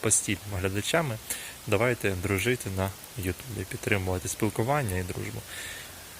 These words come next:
Е, на цьому все. Всім тихого вечора, ось такий безвітряний сьогодні взагалі вечір. Ну, яка яблунька позаду красива.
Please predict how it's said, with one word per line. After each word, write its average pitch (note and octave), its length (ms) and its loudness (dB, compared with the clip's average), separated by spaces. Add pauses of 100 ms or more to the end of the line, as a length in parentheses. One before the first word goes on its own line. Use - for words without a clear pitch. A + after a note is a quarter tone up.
(100)
Е, F#2+ 220 2
на D#3+ 80 4
цьому F#3+ 280 6
все. D#3+ 480 8 (480)
Всім B2 360 4
тихого A2 420 2
вечора, A2+ 420 2
ось F2+ 80 -2
такий - 300 -2 (140)
безвітряний G#2 720 4
сьогодні G2+ 400 4
взагалі G2+ 460 4
вечір. A2 480 4 (1040)
Ну, G2+ 140 2 (680)
яка G#2+ 100 0
яблунька F#2+ 640 2 (640)
позаду G2 400 4
красива. G#2+ 540 2